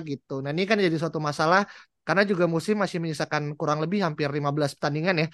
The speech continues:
Eh, terhitung juga M U masih main di Piala Eropa, eh, uefa gitu kan, dan juga di F A juga gitu. Tapi dari pertandingan kemarin, kita itu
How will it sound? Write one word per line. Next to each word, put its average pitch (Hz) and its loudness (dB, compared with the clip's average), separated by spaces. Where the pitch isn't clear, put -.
Eh, 151 4
terhitung 175 2
juga 156 4
M 160 -2
U 175 -2
masih 165 -4
main 147 -2
di 139 0
Piala 131 0
Eropa, 175 6
eh, 160 0
uefa 170 2
gitu 139 -10
kan, 139 -6
dan 131 -2
juga 175 2
di 143 0
F 147 -2
A 151 -2
juga 160 2
gitu. 120 -10
Tapi 214 2
dari 220 6
pertandingan 220 2
kemarin, 233 2
kita 220 2
itu 294 4